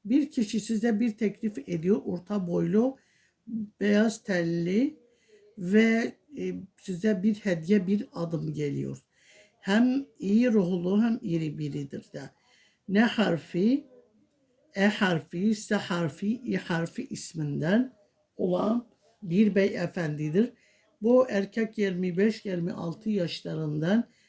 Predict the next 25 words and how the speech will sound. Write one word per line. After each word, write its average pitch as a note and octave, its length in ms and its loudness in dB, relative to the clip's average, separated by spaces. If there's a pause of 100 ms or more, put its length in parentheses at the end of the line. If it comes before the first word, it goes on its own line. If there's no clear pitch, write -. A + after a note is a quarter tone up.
(220)
bekardır. G3+ 1040 0 (420)
Size G#3 380 2
bir G#3 180 2
teklif - 480 -6
edebilir. E3 840 -2 (960)
Buradan F#3 480 2
da D#3 200 -8
biraz G3+ 540 2 (360)
biri F#3+ 360 2
sa-, F#3 640 0
sakalları F3+ 840 -4
te-, F3 360 -2
beyaz F3+ 340 -2
teller D3+ 480 -4
düşmüş D#3 640 -2 (520)
ve G#3+ 140 4
sanki F3+ 380 -2
küsmüş F3+ 680 -4 (360)
ve G3+ 200 -2
bir G#3 380 2
yerde F#3 640 2
duruyor, F#3+ 460 2
sanki G#3+ 340 -4
böyle G3+ 380 -4
bir A#3+ 160 -2